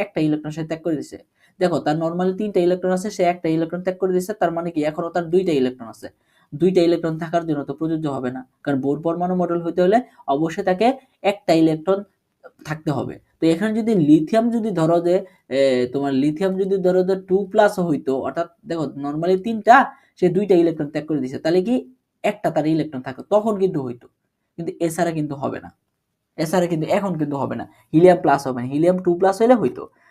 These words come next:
দেখো ঠিক একই রকমভাবে এটা হইলো না কেন? দেখো হিলিয়াম প্লাস, হিলিয়াম টু প্লাস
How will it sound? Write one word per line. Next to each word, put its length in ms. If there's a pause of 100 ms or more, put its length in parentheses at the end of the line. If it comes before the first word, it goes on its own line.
(180)
দেখো 160 (100)
ঠিক 100 (120)
একই 200
রকমভাবে 380
এটা 140
হইলো 200
না 100
কেন? 120 (140)
দেখো 160 (400)
হিলিয়াম 400
প্লাস, 300 (180)
হিলিয়াম 280 (100)
টু 60 (100)
প্লাস 260